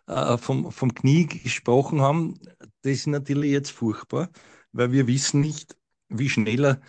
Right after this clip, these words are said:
genesen kann. Vielleicht sollte er ja, äh, zum See Genezareth gehen. Was blöd-, blöderes Wortspiel ist mir jetzt nicht eingefallen, aber nachdem da Jesus war und so weiter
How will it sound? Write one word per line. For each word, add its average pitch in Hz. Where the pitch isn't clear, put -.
genesen 123
kann. 90
Vielleicht 113
sollte 110
er 123
ja, 117
äh, 113
zum 120
See 120
Genezareth 117
gehen. 101
Was 101
blöd-, 117
blöderes 139
Wortspiel 127
ist 127
mir 135
jetzt 123
nicht 131
eingefallen, 120
aber 117
nachdem 113
da 120
Jesus 107
war 107
und 113
so 113
weiter 92